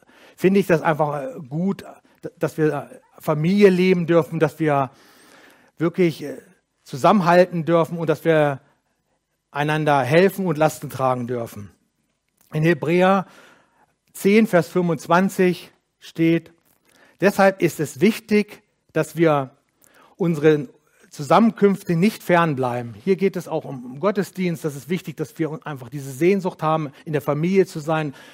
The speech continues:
äh, Gottesdienste zu besuchen. Wie wenige sich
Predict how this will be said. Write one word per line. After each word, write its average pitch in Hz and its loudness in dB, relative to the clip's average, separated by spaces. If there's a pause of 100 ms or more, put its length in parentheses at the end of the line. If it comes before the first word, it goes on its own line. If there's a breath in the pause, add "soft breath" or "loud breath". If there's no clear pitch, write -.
äh, - -20 (220)
Gottesdienste 175 -4
zu 160 -8
besuchen. 143 -4 (800 soft breath)
Wie 143 -6
wenige 214 6
sich - -2